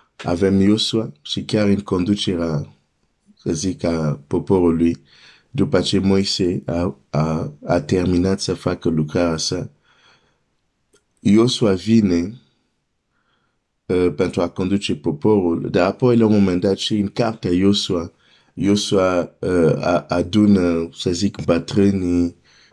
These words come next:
capetenii, să zic, ale semințiile și le spune, „Alegeți cine vreți să slujiți, dar noi, uh, eu și casa mea vo-, vom sluji Domnului.”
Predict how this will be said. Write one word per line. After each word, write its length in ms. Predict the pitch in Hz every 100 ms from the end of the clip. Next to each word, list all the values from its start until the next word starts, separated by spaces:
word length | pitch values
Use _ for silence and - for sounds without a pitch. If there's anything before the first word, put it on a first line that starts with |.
| _
capetenii, 680 | - 87 98 76 104 98 92
să 160 | -
zic, 240 | 85 95 90
ale 180 | 82 87
semințiile 800 | - 87 82 80 - 98 90 82
și 400 | - 90 85 85 _ _ _ _
le 140 | - 87
spune, 800 | - - 98 95 87 87 87 _ _ _ -
„Alegeți 840 | 87 98 104 104 95 - - -
cine 240 | - 107
vreți 240 | 90 92 87
să 120 | 90
slujiți, 640 | 85 - 85 82 95 -
dar 200 | - 76
noi, 480 | 82 95 95 82 - _ _ - _ _ _ _ _ _
uh, 460 | 117 87 82 78 - - _ -
eu 280 | 98 107
și 200 | 107 -
casa 320 | - 101 98 98
mea 160 | 92
vo-, 240 | 85 87 -
vom 220 | 95 92
sluji 380 | - 90 82 85
Domnului.” 600 | 76 80 82 76 69